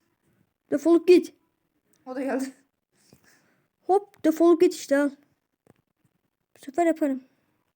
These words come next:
Speaker 1: Benim adım
Speaker 2: Lord
Speaker 1: Dodge'cu
Speaker 2: gir.
Speaker 1: Osman.
Speaker 2: Lord, Lord saldır.
Speaker 1: Bekle bekle Lord alamıyoruz şu an.
Speaker 2: Ben alırım.
Speaker 1: Alırız. Adamların çokmuş. Ama mi, mi, oyun bitiyor. Silvan'a kal. Beyze kal. Oyun bitiyor. Ben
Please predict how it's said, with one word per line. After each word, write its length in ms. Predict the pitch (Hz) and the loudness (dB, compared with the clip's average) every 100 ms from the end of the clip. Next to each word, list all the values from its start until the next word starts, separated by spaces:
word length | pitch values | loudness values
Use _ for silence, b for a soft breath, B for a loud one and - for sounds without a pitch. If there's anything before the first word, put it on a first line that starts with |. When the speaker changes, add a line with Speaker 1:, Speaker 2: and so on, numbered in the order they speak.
| _ _ _ _ _ _ _ _ _ _ _ _ - | _ _ _ _ _ _ _ _ _ _ _ _ -4
Speaker 1:
Benim 240 | 285 302 | 0 0
adım 260 | 311 339 - - | 0 -2 -4 0
Speaker 2:
Lord 60 | 254 | 4
Speaker 1:
Dodge'cu 300 | 330 269 262 | 4 4 2
Speaker 2:
gir. 60 | 370 | 2
Speaker 1:
Osman. 680 | 339 320 285 269 254 262 - | 2 2 0 2 0 -2 -8
Speaker 2:
Lord, 60 | 254 | -14
Lord 160 | 262 | -14
saldır. 320 | 262 240 254 277 | -14 -14 -8 -8
Speaker 1:
Bekle 220 | 269 320 | 0 0
bekle 180 | 311 339 | 2 4
Lord 220 | 320 302 | 4 4
alamıyoruz 380 | 285 330 294 294 | 2 2 0 -2
şu 60 | |
an. 160 | 240 262 _ _ _ | -8 -8 _ _ _
Speaker 2:
Ben 260 | 240 254 262 | -20 -16 -12
alırım. 280 | 262 262 247 | -12 -12 -6
Speaker 1:
Alırız. 480 | 269 302 320 285 - _ _ _ _ _ _ | 0 2 2 -2 -12 _ _ _ _ _ _
Adamların 400 | 269 285 311 330 | -2 2 4 2
çokmuş. 360 | 311 302 262 262 - _ _ B B B B B | 0 -4 -4 -8 -14 _ _ B B B B B
Ama 320 | 294 370 - _ - | 2 2 0 _ 4
mi, 300 | 339 339 330 | 6 6 6
mi, 300 | 330 - - | 6 2 0
oyun 280 | 320 415 403 | 4 6 6
bitiyor. 220 | 359 302 269 | 4 0 -2
Silvan'a 380 | 359 403 453 440 | 0 2 4 2
kal. 160 | 453 - _ _ _ _ 294 | 0 -2 _ _ _ _ -4
Beyze 260 | 294 359 | -2 -2
kal. 140 | 339 269 - | -2 -6 -4
Oyun 220 | 294 339 | 0 2
bitiyor. 240 | 320 339 | 2 2
Ben 140 | 330 | 2